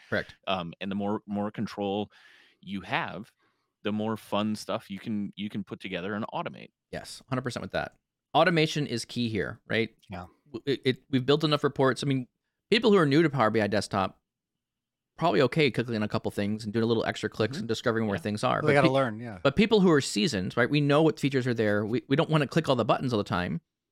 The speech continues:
Speaker 1: right? We just want, we just want it to go. Like, where's my natural language Q and A f-, for the
Speaker 3: <laughs>
Speaker 1: properties pane? That's what I need, Microsoft. Build me, build me A I for the properties pane.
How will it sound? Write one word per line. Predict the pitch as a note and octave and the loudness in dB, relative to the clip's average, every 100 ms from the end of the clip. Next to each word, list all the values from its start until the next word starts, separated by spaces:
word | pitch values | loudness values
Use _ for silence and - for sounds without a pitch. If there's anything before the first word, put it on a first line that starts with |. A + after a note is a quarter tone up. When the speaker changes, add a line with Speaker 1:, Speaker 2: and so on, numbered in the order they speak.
| _ | _
Speaker 1:
right? | B2+ E3 - _ _ _ | 0 0 -4 _ _ _
We | D3+ | 2
just | - | 4
want, | B3+ - | -2 0
we | D3+ | 4
just | G#3 G#3+ | 4 4
want | F3+ | 2
it | |
to | D#3+ | 0
go. | C3+ C3+ G3 F2+ - A2 | 4 4 4 0 0 0
Like, | A#2 - _ _ _ _ - - _ _ | 0 -2 _ _ _ _ -20 -20 _ _
where's | E3 A3 | 4 6
my | G#3+ F#3+ | 4 6
natural | F3+ G3+ F#3+ | 4 4 4
language | E3+ F3+ E3 D#3+ | 4 4 2 0
Q | - E3+ | 2 4
and | E3 | 4
A | |
f-, | D#3+ - _ _ | 2 -2 _ _
for | - D#3 | 4 6
the | C#3+ | 6
Speaker 3:
<laughs> | - - | 4 4
Speaker 1:
properties | E3 - D3 B2 | 4 6 2 2
pane? | C#3+ B2 A2+ | 0 2 4
That's | G3+ | 4
what | G3+ E3+ | 6 6
I | C4+ | 6
need, | A3 D#3 C#3 C3+ | 4 4 2 0
Microsoft. | D3 D#3 E3 D#3 E3+ - F#3+ - | 2 4 6 6 4 -2 -4 0
Build | F3+ A#3+ | 4 6
me, | B3+ A#3 E3 F#3+ - _ - | 6 2 0 -12 -16 _ 2
build | G3+ A#3 | 4 6
me | A#3+ | 4
A | G#3+ A3+ | 6 6
I | A3 A3+ | 6 4
for | A3 | 4
the | F#3+ | 0
properties | F3 G3 G#3+ F#3+ E3+ | 4 4 4 2 2
pane. | D#3 A#2 A2 | 0 0 -2